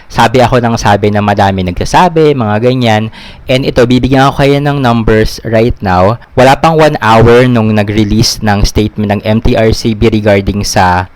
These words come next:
M R ng It's Showtime. And trending na naman po ang M T R C B ngayon sa Twitter. And merong na-, one thousand nine hundred thirty-one post, um, regarding M T R C B dahil nga dito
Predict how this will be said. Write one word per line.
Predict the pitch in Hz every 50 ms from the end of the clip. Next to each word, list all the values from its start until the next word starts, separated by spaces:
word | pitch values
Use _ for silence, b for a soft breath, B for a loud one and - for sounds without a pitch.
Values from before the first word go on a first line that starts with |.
| -
M | 120 117 120 - -
R | 101 98 98 101 117 135
ng | 131 123 110 104 -
It's | 104 95 - - - - -
Showtime. | - 143 156 165 - 131 117 117 117 123 123 B B B B B -
And | 113 110 113 113 -
trending | - 131 131 139 131 135 143 143
na | 139 139
naman | 139 135 135 135 135 131
po | 127 123 -
ang | - 117 117
M | - 117 117 120 117
T | - 120 110
R | - 107 107 104
C | - - - 110 107 107
B | 101 107 104 101 101 101 B B B B B B -
ngayon | 110 110 110 107 104 104 101 101 98 101 104 110 113 101
sa | - - - - 95 92 92 92
Twitter. | - 127 151 175 - - 127 120 120 127 123 B B B B B B - -
And | 113 113 113 110 107
merong | 113 110 110 107 110 110 113 110
na-, | 113 117 - - -
one | 117 113 120 127 139 135
thousand | 131 131 120 117 123 - - 120 113 110
nine | 110 110 113 113 110
hundred | 113 107 101 110 98 - -
thirty-one | - 107 98 95 - 104 101 101 98 98 95 -
post, | - 92 92 95 101 - - - - - B B B B B B B B B B - _ -
um, | 101 98 95 95 92 92 95 98
regarding | 104 101 110 107 107 104 107 107 110
M | - 101 101 104
T | - 107 104
R | 98 101 101
C | - - - 110 101
B | 98 107 104
dahil | 104 113 104 107 107 113 107 107 107
nga | 104 98
dito | 98 98 -